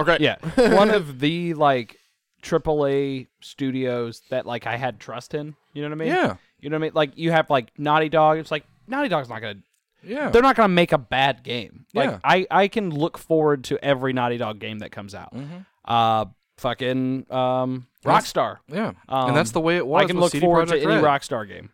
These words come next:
Speaker 2: Like,
Speaker 3: I was
Speaker 2: sure,
Speaker 3: like, I was
Speaker 2: I
Speaker 3: like,
Speaker 2: got
Speaker 3: "Dude,
Speaker 2: my
Speaker 3: they just
Speaker 2: gripes
Speaker 3: made The
Speaker 2: with
Speaker 3: Witcher, and The Witcher's fucking great."
Speaker 2: Yeah.
Speaker 3: I was
Speaker 2: I
Speaker 3: like,
Speaker 2: have
Speaker 3: "Sh-, surely this is gonna be," I mean, I know they can, they're good at telling stories. I know that they're, they're good at making landscapes and making shit look good.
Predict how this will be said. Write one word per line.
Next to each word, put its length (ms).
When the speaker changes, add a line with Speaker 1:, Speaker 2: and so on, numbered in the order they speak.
Speaker 2:
Like, 160
Speaker 3:
I 60
was 80
Speaker 2:
sure, 160
Speaker 3:
like, 0
I 20
was 60
Speaker 2:
I 40
Speaker 3:
like, 80
Speaker 2:
got 60
Speaker 3:
"Dude, 80
Speaker 2:
my 60
Speaker 3:
they 40
just 100
Speaker 2:
gripes 100
Speaker 3:
made 120
The 80
Speaker 2:
with 60
Speaker 3:
Witcher, 240
and 100
The 40
Witcher's 260
fucking 380
great." 280
Speaker 2:
Yeah. 180
Speaker 3:
I 60
was 80
Speaker 2:
I 20
Speaker 3:
like, 80
Speaker 2:
have 100
Speaker 3:
"Sh-, 300
surely 340
this 160
is 100
gonna 120
be," 160
I 40
mean, 140
I 120
know 200
they 100
can, 300
they're 140
good 160
at 100
telling 240
stories. 320
I 60
know 160
that 100
they're, 300
they're 100
good 160
at 60
making 280
landscapes 520
and 100
making 220
shit 200
look 160
good. 260